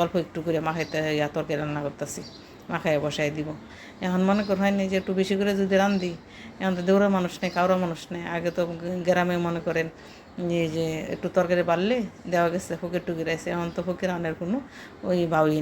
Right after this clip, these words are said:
নেই, কারণ এখানে দারোয়ান তো ঢুকতেই দেয় না ফকিরারে। এখন বাসাটা সেফ আছে, যাক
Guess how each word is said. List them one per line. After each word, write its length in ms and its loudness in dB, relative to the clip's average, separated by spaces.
নেই, 100 -4
কারণ 200 2
এখানে 220 0
দারোয়ান 280 4
তো 60 0
ঢুকতেই 320 0
দেয় 140 0
না 120 0
ফকিরারে। 440 -2
এখন 240 0
বাসাটা 380 4
সেফ 160 4
আছে, 180 -4
যাক 160 0